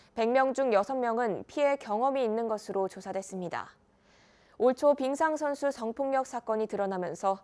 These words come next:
우리 사회에 아주 큰 숙제를 안겼는데요. 김용 경기도 대변인이 관련 브리핑을 열고 강력한 재발 방지 대책을 내놨습니다. 어떤 대책들인지 함께 살펴보시죠.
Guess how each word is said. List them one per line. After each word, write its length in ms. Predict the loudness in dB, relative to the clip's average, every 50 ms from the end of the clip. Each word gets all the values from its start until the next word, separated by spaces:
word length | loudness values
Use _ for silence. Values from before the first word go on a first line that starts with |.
| -12 _ _
우리 180 | -2 0 0 2
사회에 380 | 2 0 0 2 2 2 4 4
아주 340 | 2 2 0 0 0 -4 -4 -6
큰 280 | -6 -4 -2 -2 -2 -4
숙제를 440 | -6 -10 -8 -4 -4 -2 0 0 0
안겼는데요. 720 | 0 -2 -4 -4 -4 -4 -6 -6 -4 -2 -2 -2 -4 -6 -10 _ _ _ _ _ -20 -20 -20 -20 -20 _ _ _ 0
김용 360 | 2 4 6 6 6 6 4
경기도 380 | 0 -2 0 0 2 2 4
대변인이 600 | 4 6 6 6 6 4 4 4 2 2 2 2 0
관련 360 | -2 -4 0 0 0 0 0
브리핑을 460 | -2 -2 -2 -2 -2 -2 -4 -2 0 2
열고 400 | 2 2 2 2 2 0 0 -2 -10 _ _ -10
강력한 500 | -6 -2 0 0 0 0 0 -4 -4 -4
재발 360 | -4 -4 0 2 4 2 2
방지 360 | 0 -4 -6 -4 -2 -2 0
대책을 460 | 0 0 0 -2 -6 -4 -2 0 0
내놨습니다. 680 | 0 -2 -2 -4 -8 -10 -10 -10 -8 -8 -8 -8 -10 -10 -16 _ _ _ _ _ -20 _ 0
어떤 340 | 0 0 2 2 2 0 0
대책들인지 720 | -2 -4 -4 -4 -4 0 0 0 0 0 -2 0 0 0 0
함께 400 | 0 -4 -8 -6 -4 -4 -4 -4
살펴보시죠. 640 | -6 -8 -10 -8 -8 -8 -10 -10 -12 -12 -12 -12